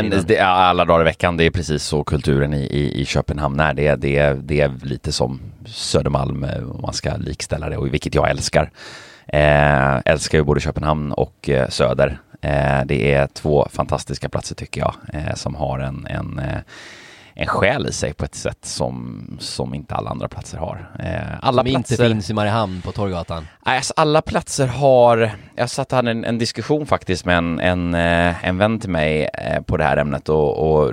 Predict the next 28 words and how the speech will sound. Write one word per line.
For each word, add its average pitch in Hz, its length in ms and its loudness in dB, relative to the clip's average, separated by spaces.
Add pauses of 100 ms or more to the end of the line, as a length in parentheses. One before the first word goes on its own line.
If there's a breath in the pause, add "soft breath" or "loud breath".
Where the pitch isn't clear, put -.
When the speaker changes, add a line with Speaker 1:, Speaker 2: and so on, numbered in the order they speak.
(140)
Speaker 1:
vi 82 60 -2
pratade 78 260 0
just 73 120 -8
om 78 80 -2
olika 69 180 -6
platser - 420 -2
och 80 60 2
vad 76 60 2
olika 71 180 -2
platser - 360 -2
kan 73 160 -2
betyda 76 400 2
för 67 200 -2
en, 71 120 -4
och, 71 360 0
och, 71 100 4
ehm, 67 160 -2 (760 loud breath)
det - 180 -4
är 104 40 0
som 104 140 -2
att 95 80 0
alla 101 180 2
platser 107 320 -4
ibland 87 260 -2
har 104 260 4
någon 87 200 0
form 76 340 -2
av, 71 500 0